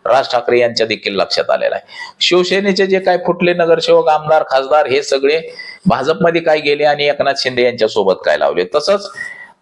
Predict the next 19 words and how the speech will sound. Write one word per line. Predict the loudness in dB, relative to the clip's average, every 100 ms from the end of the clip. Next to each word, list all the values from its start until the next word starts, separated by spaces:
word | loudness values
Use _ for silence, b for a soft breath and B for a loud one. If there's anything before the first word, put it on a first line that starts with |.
| _ -2
राज | 2 4 2 -2
ठाकरे | -2 0 2
यांचे | 2 2 -2
देखील | 0 0 0 2
आमदार, | 0 2 2 2
नगरसेवक, | 2 2 2 4 2 2
हे | -4
सगळेच्या | -2 0 0 0
सगळे | 0 2 2
भारतीय | 2 0 0 0
जनता | 0 0 -2
पक्षामध्ये | -2 -2 0 0 -2
गेलेले | -2 0 -2
आहेत. | -6 _ B B B -2
हे | 0
सगळ्यांना | 2 2 2 2
दिसतंय, | 0 0 0 0 -2 -4 -18 B B B
फक्त | -6 0 -2
संधी, | 0 -2 0 0 -2 -10